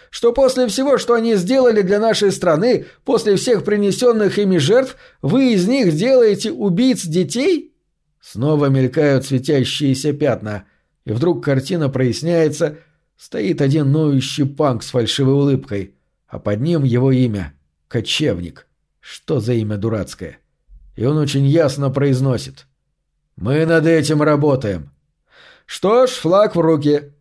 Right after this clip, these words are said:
отвечает Феликс Гого, и ясно по тону, что будь у Феликса пистолет в руках,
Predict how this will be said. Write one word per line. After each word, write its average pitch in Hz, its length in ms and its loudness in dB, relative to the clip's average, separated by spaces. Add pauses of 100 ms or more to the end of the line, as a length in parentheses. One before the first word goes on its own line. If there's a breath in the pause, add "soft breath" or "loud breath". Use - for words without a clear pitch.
(180)
отвечает 113 540 -2
Феликс 120 400 0
Гого, 143 400 -2 (340 loud breath)
и - 120 -4
ясно 143 360 -2
по 135 160 0
тону, 147 300 0
что 131 240 -4
будь 151 240 0
у 127 80 0
Феликса 135 480 -2
пистолет 135 520 -2
в 135 40 -2
руках, 127 420 0